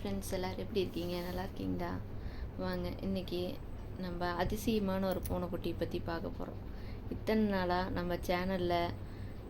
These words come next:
ஜாக்குன்னு சொல்லி ஒரு பூனைக்குட்டி வீடியோ போட்டுட்டு இருந்தேன். அவன் வந்து ரெண்டு, மூணு மாசமா எங்க வீதியில தான் இருந்தான்.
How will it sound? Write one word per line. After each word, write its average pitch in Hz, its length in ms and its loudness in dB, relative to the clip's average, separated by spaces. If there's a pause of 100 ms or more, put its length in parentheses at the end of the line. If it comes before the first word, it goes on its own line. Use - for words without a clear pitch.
(380)
ஜாக்குன்னு 196 540 4
சொல்லி 170 460 2 (320)
ஒரு 170 560 2 (100)
பூனைக்குட்டி 175 580 -2
வீடியோ 170 380 2
போட்டுட்டு 175 280 0
இருந்தேன். 170 340 -2 (580)
அவன் 180 260 -2
வந்து 202 280 4 (640)
ரெண்டு, 214 360 6
மூணு 214 200 6
மாசமா 196 500 4
எங்க 175 480 4
வீதியில 170 380 2
தான் 175 200 6
இருந்தான். 170 360 2